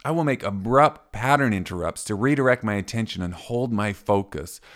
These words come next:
I will make sure that fear is not my leader. I won't go blindly into what I'm afraid of, but calmly learn how to navigate each situation. I will practice doing what I'm afraid of daily in small doses so I can build an immunity to it and handle more over time.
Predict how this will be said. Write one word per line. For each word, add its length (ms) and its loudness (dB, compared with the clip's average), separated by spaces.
I 80 -2
will 140 2
make 180 0
sure 240 0
that 180 0
fear 320 2
is 300 0
not 500 4
my 220 0
leader. 520 -4
I 80 0
won't 400 -2
go 180 6
blindly 800 2
into 160 -2
what 160 0
I'm 140 0
afraid 320 2
of, 160 0
but 240 0
calmly 580 0
learn 260 0
how 120 -2
to 80 2
navigate 520 -2
each 260 -8
situation. 760 -8
I 100 -4
will 120 0
practice 460 -4
doing 400 2
what 80 2
I'm 100 2
afraid 380 2
of 260 0
daily 460 0
in 160 -2
small 400 -2
doses 560 -4
so 200 0
I 60 4
can 220 0
build 280 2
an 80 2
immunity 500 2
to 220 -6
it 80 -8
and 120 -10
handle 360 -4
more 500 -2
over 220 -8
time. 460 -12